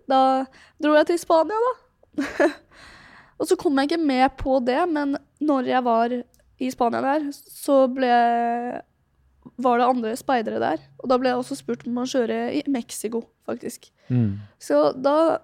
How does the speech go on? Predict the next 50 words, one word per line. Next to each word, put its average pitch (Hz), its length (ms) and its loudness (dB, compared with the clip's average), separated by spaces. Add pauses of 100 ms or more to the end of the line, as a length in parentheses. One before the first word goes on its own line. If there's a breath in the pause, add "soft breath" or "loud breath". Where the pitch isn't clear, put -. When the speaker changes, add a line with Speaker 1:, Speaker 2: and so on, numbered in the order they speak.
(140)
Speaker 1:
fikk - 200 -6
man 311 200 2
mulighet 277 360 -2
der, 381 360 0
og 311 120 -4
så 285 340 2
videre 240 340 -4
derfra, 294 480 0
så 285 100 -6
fikk 247 200 -4
jeg 254 100 0
mulighet 240 380 -2
om 233 100 -4
å 240 80 -6
kjøre 208 220 -2
i - 20 -4
det 202 140 -6
tyske 277 320 -8
mesterskapet, 302 920 -2
og 254 80 -4
så 226 380 -2 (640 loud breath)
har 294 120 4
det 330 140 2
egentlig 294 140 -2
bare 240 420 4 (640)
balla 247 440 4
på 226 200 -2
seg 226 140 -4
sånn, 262 180 -2 (140)
og 311 100 -2
så 294 80 -2
begynner 254 200 -2
man 226 120 -4
å 226 100 -4
prestere, 247 600 -2
og 269 60 0
da 220 120 0
får 226 220 -2
du 214 180 -6
tilbud 226 280 -6
om 220 120 -6
å 233 80 -8
kjøre 214 400 -4 (320)
E 285 240 4
M, 349 140 -4
da, 359 100 -2
for 302 160 -4
eksempel, 320 400 -4
og 320 160 -2
så, 302 480 -4